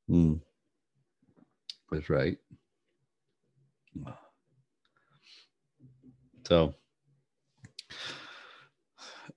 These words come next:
um, so she did give lip service to a couple real things in there, but she did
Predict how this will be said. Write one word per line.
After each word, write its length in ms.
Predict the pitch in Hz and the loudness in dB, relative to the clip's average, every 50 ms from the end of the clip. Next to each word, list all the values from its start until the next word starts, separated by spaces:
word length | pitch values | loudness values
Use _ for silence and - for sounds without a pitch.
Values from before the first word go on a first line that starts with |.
| _ _ _ _ _ - | _ _ _ _ _ 12
um, 480 | 113 117 117 117 113 110 110 110 98 - - _ _ _ _ _ | 12 12 12 12 12 12 12 12 12 10 2 _ _ _ _ _
so 140 | - - 143 | 10 12 12
she 180 | 131 - - 147 | 12 12 12 12
did 420 | 135 147 151 156 147 135 117 92 - - - - - - - - _ - | 12 12 12 12 12 12 10 4 2 -2 -2 0 0 0 -2 -4 _ 12
give 220 | 101 110 110 92 | 12 12 12 12
lip 260 | 95 98 101 104 - | 12 12 12 12 12
service 460 | - - 98 95 95 90 90 87 - - | 12 12 12 12 12 12 12 12 10 10
to 160 | - 95 87 | 12 12 12
a 80 | 85 | 12
couple 460 | 82 - 107 92 87 80 - 87 82 82 | 12 10 12 10 12 12 10 10 10 12
real 260 | 82 87 87 87 87 | 12 12 12 12 12
things 480 | 85 - - 87 90 90 92 92 90 - | 10 10 12 12 12 12 12 12 10 10
in 140 | 95 92 92 | 10 12 12
there, 260 | 92 92 92 92 90 | 12 12 12 12 10
but 180 | 85 85 82 | 10 8 6
she 260 | - - - 95 90 87 | 6 4 4 6 6 10
did 340 | 90 95 95 92 90 110 | 12 12 12 12 10 6